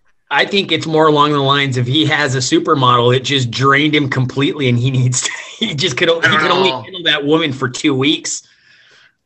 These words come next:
Speaker 2: I don't know, you know what? He's still playing at a pretty competitive level. If his numbers were low and he wasn't playing well and he was out there struggling,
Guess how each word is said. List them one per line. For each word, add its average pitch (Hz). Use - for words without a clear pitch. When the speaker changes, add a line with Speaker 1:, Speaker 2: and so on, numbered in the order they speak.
Speaker 2:
I 143
don't 160
know, 151
you 143
know 139
what? 135
He's 208
still 240
playing 160
at 135
a 123
pretty 135
competitive 117
level. 92
If 131
his 202
numbers 170
were 135
low 123
and 110
he 123
wasn't 151
playing 139
well 127
and 113
he 135
was 139
out 147
there 131
struggling, 156